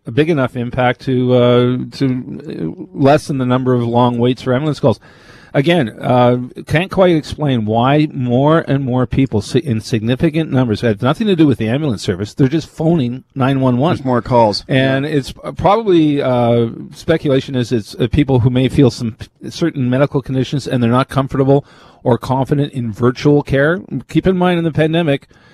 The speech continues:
Speaker 1: everybody's been dealing with their doctor, if you fa-, have a family doctor, virtually.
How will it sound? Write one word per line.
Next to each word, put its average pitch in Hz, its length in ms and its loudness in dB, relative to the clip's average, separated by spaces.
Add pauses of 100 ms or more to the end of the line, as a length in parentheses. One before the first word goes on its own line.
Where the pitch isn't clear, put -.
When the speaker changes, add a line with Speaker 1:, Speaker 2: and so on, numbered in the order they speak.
(200)
Speaker 1:
everybody's 135 460 2
been 151 120 0
dealing 135 260 4
with 127 140 0
their 131 100 2
doctor, 131 300 2
if 101 80 -8
you 104 100 -4
fa-, 147 320 0
have 139 160 2
a 143 80 2
family 110 260 -2
doctor, 104 380 0
virtually. 117 680 0